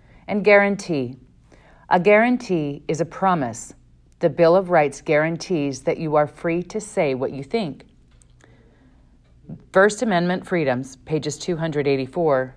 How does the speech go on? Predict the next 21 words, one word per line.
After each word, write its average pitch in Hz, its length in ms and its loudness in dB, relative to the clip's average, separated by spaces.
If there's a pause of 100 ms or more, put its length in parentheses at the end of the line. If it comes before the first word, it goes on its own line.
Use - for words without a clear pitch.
to 151 100 -8
two 156 200 -4
hundred 131 300 -4
eighty-five. 123 580 0 (1600)
Freedom 175 400 0
of 180 140 0
religion, 170 640 -2 (320)
freedom 151 400 -6
of 185 120 -4
speech, 156 580 -8 (420)
freedom 160 440 -2
of 175 140 -2
the 240 80 0
press, 139 560 0 (440)
freedom 160 360 0
of 143 120 0
assembly, 147 580 -2 (440)
and 156 140 -4
freedom 143 400 0
to 135 140 -12
petition. 135 600 -8